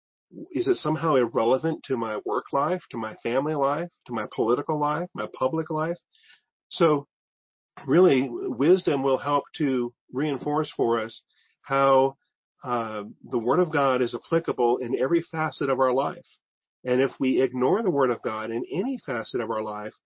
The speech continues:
that's either carelessness or it's, a better way, I think, would be despising, that it really shows that we're despising a facet of our life by not making the Word of God the standard by which we, uh, we live, the standard by which we make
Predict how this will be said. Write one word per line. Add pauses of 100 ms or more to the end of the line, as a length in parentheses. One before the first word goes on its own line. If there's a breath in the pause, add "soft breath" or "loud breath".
(280 soft breath)
that's (240)
either (140)
carelessness (280 soft breath)
or
it's, (100)
a
better
way,
I
think,
would
be
despising, (480)
that
it
really
shows
that
we're
despising
a (100)
facet
of
our
life (420 soft breath)
by
not
making
the
Word
of
God
the
standard
by
which (400 soft breath)
we,
uh, (100)
we
live, (100)
the
standard
by
which
we
make